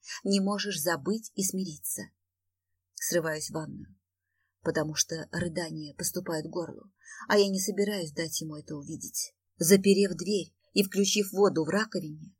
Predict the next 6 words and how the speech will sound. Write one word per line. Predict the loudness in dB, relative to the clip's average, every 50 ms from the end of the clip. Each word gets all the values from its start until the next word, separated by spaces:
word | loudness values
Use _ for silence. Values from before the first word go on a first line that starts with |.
| _ _ -4
сползаю | -4 2 6 6 6 6 6 2 2 2 2 0
на | -2 -2 -4 -6
пол, | -8 -12 -18 -18 _ _ _ _ _ _ _ _ -8
давая | 2 8 8 8 8 8 2 0 0 0
свободу | 0 0 2 4 2 2 4 4 0 0 0 -2 -4
горю. | 0 2 2 2 2 -2 -8 -12